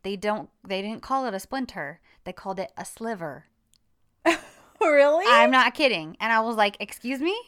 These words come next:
Speaker 1: <laughs> Like, what are you talking about?"
Speaker 2: A sliver of what?
Speaker 1: Be-
Speaker 2: Pie? A sliver of <laughs>
Speaker 1: A sliver of wood, I guess. They called it a
Speaker 2: That's
Speaker 1: sliver.
Speaker 2: funny.
Speaker 1: Like, "Oh, yeah, I got a sliver." And I was like, "What are you talking about?" And they were talking about a splinter.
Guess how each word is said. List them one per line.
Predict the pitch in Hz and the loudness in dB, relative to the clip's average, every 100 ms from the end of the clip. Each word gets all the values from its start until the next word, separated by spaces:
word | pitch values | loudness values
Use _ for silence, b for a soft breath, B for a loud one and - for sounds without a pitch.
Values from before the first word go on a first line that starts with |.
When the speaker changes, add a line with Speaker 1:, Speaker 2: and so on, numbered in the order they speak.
| - | -10
Speaker 1:
<laughs> | 370 - - | -12 -10 -6
Like, | 285 294 | -4 -2
what | 247 262 | -2 -2
are | |
you | 285 | -2
talking | - 330 359 | -4 -6 -4
about?" | 381 440 - | -4 -4 0
Speaker 2:
A | 339 247 | 0 0
sliver | 254 285 240 233 | -4 -2 0 2
of | 226 | 0
what? | 202 262 - | 2 0 0
Speaker 1:
Be- | - | 0
Speaker 2:
Pie? | 220 190 247 381 214 | 0 2 0 0 -2
A | 226 | -4
sliver | 214 220 208 220 | -6 -6 -2 0
of | 214 254 _ | 0 -2 _
<laughs> | - 480 | 2 4
Speaker 1:
A | 214 | 4
sliver | 208 233 226 247 | 2 0 2 2
of | 247 | 2
wood, | 214 226 349 269 | 2 4 6 6
I | 196 | 4
guess. | 196 185 | 2 -2
They | - 226 | -2 0
called | 226 247 | 2 2
it | 294 | 0
a | |
Speaker 2:
That's | 320 - | -4 -2
Speaker 1:
sliver. | 440 233 170 165 - | 0 0 0 -4 -10
Speaker 2:
funny. | 247 269 359 | -8 -6 -2
Speaker 1:
Like, | 233 190 | -2 0
"Oh, | 214 269 | -2 -2
yeah, | 277 277 | -2 -2
I | 254 | -2
got | 262 | -4
a | 254 | -8
sliver." | - 262 240 240 226 214 - | -8 -8 -6 -4 -4 -6 -8
And | 202 | -6
I | 196 | -6
was | 196 190 | -8 -12
like, | - _ | -16 _
"What | 196 226 | -20 -18
are | 302 | -18
you | 294 | -20
talking | 294 277 294 - - | -20 -20 -20 -20 -20
about?" | 269 254 233 - b b b b _ _ | -18 -16 -18 -20 b b b b _ _
And | 185 190 185 | -10 -10 -10
they | |
were | 196 | -12
talking | - 226 254 | -12 -12 -10
about | 262 277 | -6 -6
a | 294 | -6
splinter. | - 370 453 208 165 160 | -6 -8 -4 -4 -4 -8